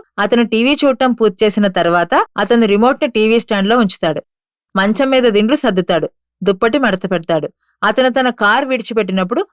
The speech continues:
లోపలున్న చెత్తను విసిరేస్తాడు. అతను స్నానం చేసేటప్పుడు షవర్ వేడిగా అయ్యే సమయంలో టాయిలెట్ క్లీన్ చేస్తాడు. Resetting the room యొక్క ఉద్దేశం కేవలం శుభ్రపరచడం కాదు,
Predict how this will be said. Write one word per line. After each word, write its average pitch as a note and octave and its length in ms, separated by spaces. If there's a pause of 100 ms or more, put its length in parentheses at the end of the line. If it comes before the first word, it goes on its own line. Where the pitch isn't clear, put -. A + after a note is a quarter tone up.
(180)
లోపలున్న A#3+ 520
చెత్తను A3 400
విసిరేస్తాడు. F#3 640 (320)
అతను A#3 260
స్నానం A#3 400
చేసేటప్పుడు B3 680 (280)
షవర్ A3+ 400
వేడిగా A3+ 420
అయ్యే A#3+ 240
సమయంలో G3 520 (140)
టాయిలెట్ G3 400
క్లీన్ G#3+ 300
చేస్తాడు. E3+ 460 (520)
Resetting B3 540
the C4+ 140
room A#3+ 200
యొక్క A#3 220
ఉద్దేశం G#3 480
కేవలం A3 360
శుభ్రపరచడం G#3 760
కాదు, E3+ 240